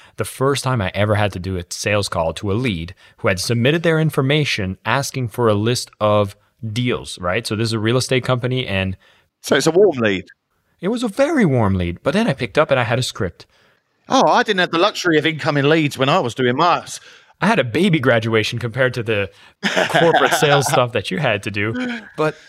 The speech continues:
Speaker 1: nonetheless, I was terrified for the first call, right? Like, I was shaking, I was sweating, and then I had a script. And I remember I'm just like, "Hi, this is Jason from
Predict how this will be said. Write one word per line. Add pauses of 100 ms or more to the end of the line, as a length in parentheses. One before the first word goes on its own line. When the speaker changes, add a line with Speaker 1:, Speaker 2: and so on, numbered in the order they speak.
Speaker 1:
nonetheless,
I
was
terrified
for
the
first
call,
right?
Like,
I
was
shaking,
I
was
sweating,
and
then (200)
I
had
a
script.
And
I
remember
I'm
just
like, (300)
"Hi,
this
is
Jason
from